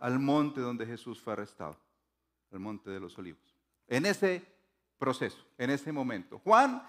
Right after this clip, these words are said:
es el único que enfatiza estas cosas. Juan es el único que toma tiempo para describir los últimos eventos de nuestro Señor Jesucristo. Y algo muy importante que nos deja el verso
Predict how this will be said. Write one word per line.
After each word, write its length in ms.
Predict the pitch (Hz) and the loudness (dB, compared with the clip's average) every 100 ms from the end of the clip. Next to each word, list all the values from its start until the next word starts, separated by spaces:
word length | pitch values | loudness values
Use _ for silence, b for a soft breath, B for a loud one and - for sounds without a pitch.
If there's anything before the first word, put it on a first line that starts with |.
| B B - | B B -6
es 180 | 147 | 0
el 120 | 220 233 | 2 2
único 340 | 240 254 226 | 2 2 0
que 80 | 185 | 0
enfatiza 460 | 156 139 143 127 | -2 -2 -2 -6
estas 240 | 135 143 - | -6 -10 -10
cosas. 340 | 110 - _ _ _ _ _ _ _ _ _ _ | -12 -12 _ _ _ _ _ _ _ _ _ _
Juan 280 | 214 254 233 170 | 8 8 6 0
es 180 | 156 | 4
el 100 | 208 | 4
único 340 | 226 233 233 - | 4 0 0 0
que 140 | 160 | 0
toma 520 | - 175 185 196 - | 2 2 4 2 0
tiempo 520 | 214 208 220 202 - - | -2 0 0 0 -2 4
para 220 | 135 135 | 6 6
describir 1000 | 143 - - 156 147 180 233 240 214 - _ | 4 -2 -10 -6 -4 -2 -4 -4 -8 -16 _
los 320 | 139 156 - _ | 0 0 -4 _
últimos 720 | 226 233 226 226 220 220 - - | -4 -4 -6 -8 -4 -4 -4 -4
eventos 800 | 151 160 165 190 - 180 - - - | 0 2 0 -2 -6 -6 -8 -20 -12
de 240 | 120 151 | -4 -2
nuestro 580 | 151 156 170 165 - 160 | 0 0 0 -4 -8 -10
Señor 580 | 156 156 143 123 127 127 b b | -6 -4 0 0 -2 -6 b b
Jesucristo. 760 | 151 - 165 262 247 - - - b b b | -8 -6 -8 -6 -6 -8 -18 -20 b b b
Y 80 | 170 | 4
algo 220 | 196 226 | 6 4
muy 180 | 226 226 | 0 0
importante 720 | 226 175 151 175 180 185 156 | -2 -4 4 6 6 4 -2
que 140 | 151 127 | -2 -2
nos 160 | 127 | 0
deja 200 | 156 175 | 0 2
el 100 | 185 | 2
verso 520 | 151 160 160 175 - | 4 4 4 -2 -2